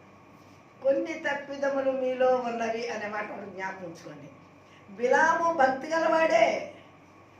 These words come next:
బిలాముకి దేవుడు గొప్ప కృపావరాలు ఇచ్చాడు. కానీ తనలో ఉన్న తప్పిదములు ఏంటంటే ధనాశ, తనలో ఉన్న తప్పిదములు ఏంటంటే ఘనతలు, గౌరవాలు,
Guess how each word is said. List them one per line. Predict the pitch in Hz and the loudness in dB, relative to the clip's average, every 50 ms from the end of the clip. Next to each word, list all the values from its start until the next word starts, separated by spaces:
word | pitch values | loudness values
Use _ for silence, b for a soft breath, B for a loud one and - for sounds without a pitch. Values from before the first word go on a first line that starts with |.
| - - 214 | -20 -20 -14
బిలాముకి | 190 190 220 220 247 269 285 302 311 320 - - 330 330 330 320 269 | -6 -4 0 2 4 6 4 4 4 0 -2 -2 -4 -4 -4 -2 4
దేవుడు | 254 269 294 302 311 311 311 311 320 311 294 - - - - - - - - - - - - - - - 247 | 6 6 6 6 4 2 -2 -2 -2 -2 -2 -2 -4 -8 -12 -18 -20 -20 -20 -20 -20 -20 -20 -20 -18 -10 -8
గొప్ప | 247 247 247 247 285 | -8 -8 -6 -2 0
కృపావరాలు | 285 277 277 - 254 254 247 254 277 277 302 302 302 302 311 311 311 320 | 0 0 0 -2 -4 -4 0 2 2 2 4 2 0 0 0 0 0 -2
ఇచ్చాడు. | 311 269 - 294 269 - - 170 - - - - - - - - - - - - - - - - - | -4 -6 -2 -2 -2 -2 -2 -6 -8 -12 -16 -20 -20 -20 -20 -20 -20 -20 -20 -20 -20 -20 -20 -12 -8
కానీ | 262 254 269 311 330 339 349 349 339 311 | -4 -2 -2 -2 -2 -2 -4 -4 -4 -4
తనలో | 294 294 311 320 | -4 -2 -2 -2
ఉన్న | 320 311 320 | 0 0 -2
తప్పిదములు | 302 311 294 285 285 285 311 320 330 320 320 311 | -2 0 0 0 0 0 -6 -8 -8 -6 -2 -2
ఏంటంటే | 311 294 285 285 277 254 - - 233 220 220 247 - - - - - - - - - 208 | -2 0 0 0 0 0 0 -2 -2 0 0 0 0 0 -2 -8 -10 -18 -20 -20 -10 -4
ధనాశ, | 214 214 202 208 214 196 190 185 185 - 180 165 - 170 - - - - - - - - - - - - - - - - - - - - - - | -2 0 0 0 0 -2 -4 -4 -4 -6 -6 -6 -6 -10 -12 -16 -20 -20 -20 -20 -20 -20 -20 -20 -20 -20 -20 -20 -20 -20 -20 -20 -20 -20 -12 -6
తనలో | 233 254 277 311 320 | -4 -4 -2 0 2
ఉన్న | 320 320 311 311 - - 240 240 | 2 2 2 0 0 0 -2 -4
తప్పిదములు | 233 - 311 320 320 311 330 330 | -4 -4 -6 -4 -2 -2 0 0
ఏంటంటే | 311 311 302 - 294 294 277 - - 247 233 233 269 - - - - - - - - - - - - - - - - - - - - - - - 175 | 0 0 0 -2 -2 -2 -4 -4 -4 -2 0 2 2 2 0 -2 -6 -12 -16 -20 -20 -20 -20 -20 -20 -20 -20 -20 -20 -20 -20 -20 -20 -20 -20 -20 -14
ఘనతలు, | 175 202 220 254 269 269 269 302 302 320 | -10 -8 -4 -4 -4 -4 -4 -4 -4 -4
గౌరవాలు, | 330 330 - 285 277 277 277 269 269 262 254 240 247 240 220 220 - - | -4 -4 0 2 6 8 8 8 10 8 8 6 4 2 0 -2 -4 -6